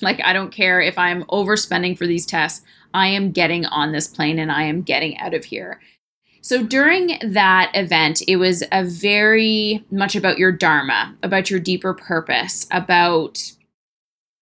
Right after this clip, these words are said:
how you should be showing up in this world and keeping that vision for what you want for your life in the forefront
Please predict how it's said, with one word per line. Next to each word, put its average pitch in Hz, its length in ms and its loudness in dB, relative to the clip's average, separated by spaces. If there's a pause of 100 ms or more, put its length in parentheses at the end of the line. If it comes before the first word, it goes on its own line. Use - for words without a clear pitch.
(260)
how 240 420 2
you 226 220 2
should 214 460 0
be 196 240 -2
showing 185 500 0
up 170 200 0
in 180 100 -2
this 170 240 -4
world 170 460 -2
and 190 280 0
keeping 269 640 -2
that 185 340 2
vision 180 520 0 (280)
for 214 140 -4
what 196 240 -2
you 185 120 0
want 175 280 0
for 190 100 -2
your 175 200 2
life 170 440 0 (320)
in 254 200 0
the 247 100 0
forefront 220 920 0